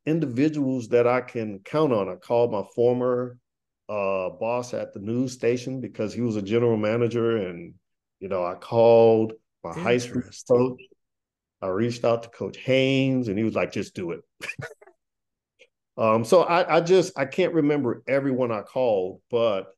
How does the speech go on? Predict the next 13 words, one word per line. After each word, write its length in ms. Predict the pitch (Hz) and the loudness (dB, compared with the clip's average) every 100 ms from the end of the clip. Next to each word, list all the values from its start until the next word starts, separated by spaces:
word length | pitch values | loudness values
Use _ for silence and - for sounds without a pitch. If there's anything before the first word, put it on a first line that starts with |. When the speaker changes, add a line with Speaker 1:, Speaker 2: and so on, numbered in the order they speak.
| _ _ _ _ 107 | _ _ _ _ -12
Speaker 1:
um, 680 | 104 101 95 95 92 98 - _ _ _ _ - | -8 -4 -4 -6 -10 -16 -20 _ _ _ _ -2
I 80 | 123 | 0
knew 220 | 135 127 | 4 4
I 60 | |
wasn't 280 | 113 107 101 | 4 2 -2
gonna 160 | 98 90 | -6 -4
fail 380 | - 120 107 95 | 2 4 4 2
because 340 | 92 107 95 | -6 -8 -6
I 80 | 92 | -2
had 300 | 110 101 - | 0 0 -2
too 160 | 127 | -6
many 220 | 117 101 95 | -4 -4 -6
people 600 | 117 110 101 92 92 | -6 -4 -2 -2 -4